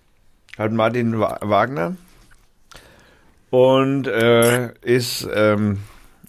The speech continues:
selbst ein, also er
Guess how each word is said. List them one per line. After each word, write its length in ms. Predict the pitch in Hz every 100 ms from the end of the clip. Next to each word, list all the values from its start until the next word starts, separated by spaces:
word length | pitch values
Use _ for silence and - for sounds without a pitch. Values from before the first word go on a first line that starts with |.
| - -
selbst 420 | 117 117 117 -
ein, 460 | 101 101 98 95 - _ _ _ _ _ _ _ _ _ _ _ _ _ _ _ - _ _ - - - -
also 200 | - 113 127
er 440 | 120 113 113